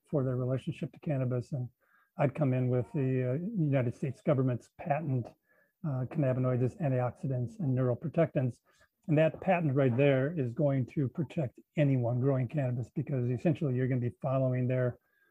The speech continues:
um, kind of human dose guidelines that are, that are printed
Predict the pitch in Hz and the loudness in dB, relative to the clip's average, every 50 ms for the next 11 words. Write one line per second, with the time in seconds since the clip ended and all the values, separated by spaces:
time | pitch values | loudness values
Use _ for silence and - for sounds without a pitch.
0 | _ _ _ - 151 131 123 123 165 233 247 226 170 - 165 143 135 131 - - | _ _ _ -6 -4 -2 -2 -2 -2 -2 -4 -6 -4 -2 -2 0 0 -2 -2 -2
1 | - 165 143 131 131 127 147 147 123 143 131 127 123 - - 175 135 127 147 139 | 0 0 2 2 2 0 0 0 0 0 0 0 -2 -2 -2 0 2 2 2 2
2 | 135 123 123 120 117 120 117 131 120 123 120 117 131 180 214 233 180 135 135 127 | 0 0 0 0 0 0 0 0 0 0 -2 -2 -4 -4 -2 -2 0 0 0 0
3 | 127 123 - - - - 180 170 - 165 139 123 117 - | -2 -4 -6 -6 0 2 2 4 4 2 -2 -2 -2 -4